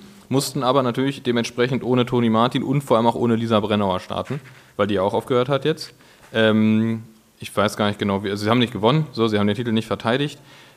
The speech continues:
ähm, aber trotzdem geil, weil die Schweizer mit, mit, ähm, Stefan Küng und, äh, mit Marlene Reuser einfach so ein unfassbar starkes Team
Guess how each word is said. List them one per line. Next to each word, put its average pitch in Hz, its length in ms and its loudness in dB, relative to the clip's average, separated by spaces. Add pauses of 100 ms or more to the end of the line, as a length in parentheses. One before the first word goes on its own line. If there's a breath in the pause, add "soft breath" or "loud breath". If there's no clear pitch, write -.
(100)
ähm, 110 480 2 (120)
aber 107 280 4
trotzdem 139 480 0
geil, 123 560 0
weil 104 560 0
die 104 120 -4
Schweizer 117 640 0 (720 soft breath)
mit, 110 380 0 (180)
mit, 104 360 -2
ähm, 101 540 0 (260)
Stefan 110 340 0
Küng 131 340 2
und, 107 260 2
äh, 104 160 2
mit 101 180 0
Marlene 101 360 2
Reuser 127 500 4
einfach 104 220 -2
so - 180 -2
ein 107 160 -4
unfassbar 120 600 -2
starkes 104 380 -4
Team 110 400 -2